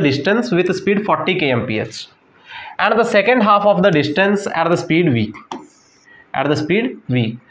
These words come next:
The average speed is forty-eight K M P H, the value of V is।" तो यहाँ पे क्या बोला है आपको कि कोई कार है, वो टोटल टू हंड्रेड मीटर चलने वाली है, फर्स्ट हाफ डिस्टेंस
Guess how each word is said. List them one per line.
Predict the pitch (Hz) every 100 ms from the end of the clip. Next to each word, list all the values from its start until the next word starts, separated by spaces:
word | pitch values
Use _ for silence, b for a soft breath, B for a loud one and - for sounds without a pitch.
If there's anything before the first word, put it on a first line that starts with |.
| B 139
The | 165
average | 160 185 214 220
speed | 214 185 185
is | 190
forty-eight | 170 147 151 185 185 - 160 180 -
K | 147 139
M | -
P | 123 127
H, | - -
the | 139 147
value | 127 131 151
of | 151 -
V | 123 127 117
is।" | - - _ B B B
तो | -
यहाँ | 180 156 185
पे | 196
क्या | 208
बोला | 202 170
है | 139
आपको | - 170 202 B B -
कि |
कोई | 190 214 214
कार | 165 151 139
है, | 117 113 117 -
वो | 175 196
टोटल | 170 170 208
टू | 220 214
हंड्रेड | 202 196
मीटर | 185 180 -
चलने | 135 139
वाली | 135 127 143
है, | 165 165 B B
फर्स्ट | 226 226 208
हाफ | 190 185
डिस्टेंस | 165 165 202 214 -